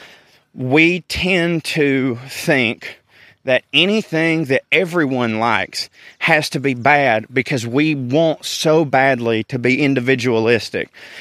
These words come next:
And of course, we are all technically individualistic and, you know, thumbprint, snowflakes, all that shit. But, like, sometimes I just have to go back to the phrase, "Fifty million Elvis fans can't be wrong." And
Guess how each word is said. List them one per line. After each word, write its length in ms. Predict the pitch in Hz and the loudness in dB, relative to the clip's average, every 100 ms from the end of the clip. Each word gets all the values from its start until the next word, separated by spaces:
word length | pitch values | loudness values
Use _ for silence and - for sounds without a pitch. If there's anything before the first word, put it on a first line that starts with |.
| - | -6
And 120 | - 175 | 0 0
of 80 | |
course, 260 | - 226 - | 0 -2 -2
we 100 | 170 | -4
are 360 | 156 170 147 - _ _ _ 156 | -2 0 0 -4 _ _ _ 2
all 240 | 151 143 | 2 2
technically 500 | - 156 139 139 127 | 0 -2 -2 -4 -2
individualistic 920 | 127 117 123 123 110 110 98 135 127 | -2 -2 -2 0 0 0 0 -2 -2
and, 160 | 120 131 | -2 -2
you 40 | |
know, 200 | 110 120 | 0 0
thumbprint, 520 | 110 123 120 131 123 - | 0 -2 0 0 0 0
snowflakes, 540 | 127 120 - 120 - | 0 0 2 2 4
all 140 | 120 | 2
that 160 | 117 110 | 4 2
shit. 360 | - 107 107 - - - - - - _ - | 0 -2 -2 -6 -20 -20 -20 -20 -20 _ -2
But, 220 | 131 196 | 0 2
like, 320 | 196 196 - _ _ _ _ _ - | 0 -2 -6 _ _ _ _ _ -8
sometimes 560 | - 240 240 247 233 | 0 0 2 2 2
I 80 | 208 | 0
just 180 | 202 190 | 0 0
have 140 | 185 | -2
to 80 | 175 | 0
go 140 | 170 156 | 0 2
back 220 | 165 151 | 2 0
to 100 | 147 | -4
the 80 | 131 | -4
phrase, 400 | 170 170 160 - | 0 2 0 -2
"Fifty 400 | - 180 - 165 | 0 0 2 2
million 360 | 156 156 143 | 2 4 2
Elvis 400 | 120 156 147 131 | 4 4 4 0
fans 380 | - 139 123 113 | 0 2 2 -2
can't 320 | - 156 131 | -4 -4 -2
be 160 | 131 127 | 0 0
wrong." 480 | 120 143 123 98 - - - - _ - - _ _ _ - | 0 0 0 -2 -10 -20 -20 -20 _ -20 -20 _ _ _ -2
And 360 | 156 151 147 | 2 2 0